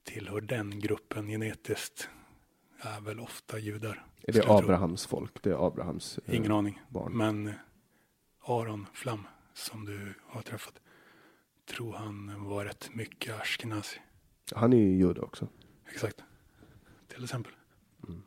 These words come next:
Speaker 2: Men jag har ju sett dig intervjua honom i Almedalen.
Speaker 1: Sett? Eller hört?
Speaker 2: Nej, bo-, jag har hört
Speaker 1: Ja,
Speaker 2: också.
Speaker 1: du såg jag ju, såg när jag gjorde det, alltså.
Speaker 2: Ja, för att du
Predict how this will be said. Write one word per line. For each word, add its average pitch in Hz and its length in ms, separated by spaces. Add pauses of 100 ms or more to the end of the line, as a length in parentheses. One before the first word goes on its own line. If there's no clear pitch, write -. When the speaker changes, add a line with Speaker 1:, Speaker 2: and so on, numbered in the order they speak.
(680)
Speaker 2:
Men 101 100
jag 98 80
har 107 80
ju 104 80
sett - 240
dig 151 120
intervjua 92 380
honom 87 240
i - 20
Almedalen. - 480 (1200)
Speaker 1:
Sett? - 500 (280)
Eller 107 140
hört? - 260 (220)
Speaker 2:
Nej, 117 320
bo-, 95 160
jag 107 100
har - 20 (100)
hört 107 100
Speaker 1:
Ja, 120 60
Speaker 2:
också. 113 120 (100)
Speaker 1:
du 120 60
såg 135 340
jag 110 160
ju, 120 80
såg - 500
när 110 60
jag 107 100
gjorde 113 240
det, 101 80
alltså. - 200
Speaker 2:
Ja, 95 160
för - 120
att - 100
du 113 60